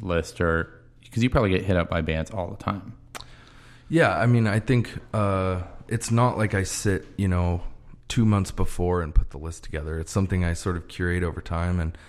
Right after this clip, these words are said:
Speaker 2: a lot of it is based on, um, bands that I see really active, um, in their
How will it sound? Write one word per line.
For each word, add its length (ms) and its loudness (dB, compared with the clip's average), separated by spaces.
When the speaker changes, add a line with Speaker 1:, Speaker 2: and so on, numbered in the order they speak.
Speaker 2:
a 40 2
lot 180 6
of 100 4
it 80 2
is 160 2
based 400 0
on, 300 0
um, 540 0
bands 300 4
that 100 -4
I 120 -2
see 280 -4
really 320 0
active, 720 0
um, 560 0
in 260 0
their 440 0